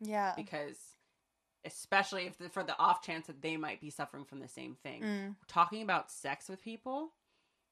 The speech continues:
Speaker 2: yes, is, can be awkward and stuff, but it also is, it creates intimacy even just talking about it.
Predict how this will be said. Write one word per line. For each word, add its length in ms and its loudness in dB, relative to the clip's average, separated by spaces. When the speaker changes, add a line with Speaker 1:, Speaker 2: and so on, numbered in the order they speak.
Speaker 2:
yes, 340 4
is, 220 -10
can 140 -2
be 80 -2
awkward 420 0
and 140 -8
stuff, 260 0
but 160 -2
it 200 -2
also 580 -2
is, 500 -8
it 140 -6
creates 560 -6
intimacy 640 -4
even 260 -2
just 220 -10
talking 400 -6
about 300 -10
it. 140 -10